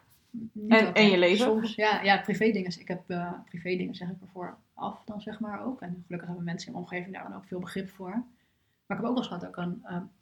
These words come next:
Speaker 1: ja, een shoot die er stond, zeg maar, dat ik mensen dan contact en de situatie uitleg en zeg, "Ja, weet je, ik, eh, vind het heel vervelend, maar ik wil gewoon overleggen wat jij wilt. Kan, eh, iemand helpen met zo'n shoot?" En eigenlijk zijn klanten dan ook heel begripvol, want ja, die hebben zelf ook een paard <laughs> waar ze heel veel van houden. En die kennen mijn afscheidsshoots ook vaak. En die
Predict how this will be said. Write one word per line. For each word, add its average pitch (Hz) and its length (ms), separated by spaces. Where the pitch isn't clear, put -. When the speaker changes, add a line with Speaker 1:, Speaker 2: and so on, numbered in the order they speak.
Speaker 1:
ja, 170 280
een 175 100
shoot 208 200
die 190 100
er 175 100
stond, 220 300
zeg - 100
maar, 175 100
dat 180 100
ik 180 60
mensen 175 180
dan 175 100
contact 180 380
en 185 60
de 180 80
situatie 175 520
uitleg 190 280
en 180 60
zeg, 175 140
"Ja, 185 160
weet 190 140
je, 202 100
ik, - 160
eh, 185 160
vind 220 80
het 185 80
heel 180 180
vervelend, 196 360
maar 185 100
ik 170 60
wil 196 80
gewoon 180 160
overleggen 180 340
wat 180 100
jij 170 140
wilt. 175 400
Kan, 175 260
eh, 180 140
iemand 180 240
helpen 170 240
met - 140
zo'n 196 240
shoot?" 202 380
En 202 100
eigenlijk 208 300
zijn 180 140
klanten 180 320
dan 170 120
ook 220 160
heel 185 120
begripvol, - 480
want 180 140
ja, 185 80
die 196 120
hebben 185 180
zelf 196 180
ook 254 120
een 240 100
paard 175 380
<laughs> 220 200
waar 214 140
ze 208 60
heel 190 140
veel 185 80
van 185 120
houden. 175 240
En 190 60
die 185 100
kennen 185 200
mijn 208 120
afscheidsshoots 214 500
ook 202 100
vaak. 190 340
En 190 80
die 185 240